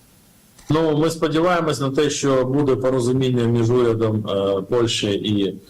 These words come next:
е, перевізниками. Я хочу зазначити, що, е, те, що Медика Шегині розблокована, розблокована завдяки тому, що уряд Польщі взяв на себе певні зобов'язання перед своїми аграріями.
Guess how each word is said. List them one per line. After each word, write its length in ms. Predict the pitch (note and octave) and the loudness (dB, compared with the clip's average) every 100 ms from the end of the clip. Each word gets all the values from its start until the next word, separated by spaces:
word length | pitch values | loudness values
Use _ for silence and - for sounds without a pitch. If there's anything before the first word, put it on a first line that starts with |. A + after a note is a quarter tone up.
| - _ - F2 | -20 _ -6 -4
е, 80 | |
перевізниками. 840 | F2+ A2+ A#2 A#2 B2+ C3+ A3 F#3 B2+ | -2 0 2 0 0 0 0 2 2
Я 100 | A#2+ | 0
хочу 300 | C#3 A#2+ B2 | -2 -2 0
зазначити, 840 | A#2 A#2+ D#3+ - B2 A2 G#2+ G2 | 0 2 0 0 -4 -4 -2 -2
що, 480 | - - G#2 G2+ - - - - | -2 0 2 0 -2 -16 -20 -8
е, 260 | G#2 G2 G2 | -2 2 0
те, 220 | F#2+ C#3+ | 0 0
що 320 | C#3 - A#2 | 0 0 0
Медика 400 | A2+ A#2 C3 C3 | 0 0 0 0
Шегині 580 | A2+ A2+ A#2 C3 C3+ A2 | -2 0 0 0 2 2
розблокована, 720 | A2 G#2+ A2+ A#2+ F#3 E3+ C3+ | 0 0 -2 -2 0 2 0
розблокована 540 | A#2 A2 A2+ B2 D3+ B2+ | 0 0 -2 0 0 0
завдяки 460 | A#2 A2+ A#2+ A#2+ | 0 0 0 0
тому, 360 | A#2+ G3 G3 D3+ | -2 0 0 0
що 380 | A#2+ - G#2+ G2+ - - | 0 0 0 -2 -8 -6
уряд 380 | C3+ C#3+ B2+ G2+ | 0 2 2 0
Польщі 300 | D#3 C#3+ - | 0 0 0
взяв 320 | A2 C3+ B2 | 0 2 0
на 60 | A#2 | -2
себе 300 | A#2+ B2 A2 | -2 -2 -2
певні 320 | - C3 B2 | 0 0 0
зобов'язання 760 | A2 A2+ A#2 A#2 A#2+ F3 E3+ | -2 0 0 0 0 0 0
перед 300 | A#2 C#3+ C#3 | -2 0 -2
своїми 340 | A2 A#2+ B2+ A#2+ | 0 0 2 2
аграріями. 440 | G#2+ A#2 A2 F2+ | 2 2 0 -2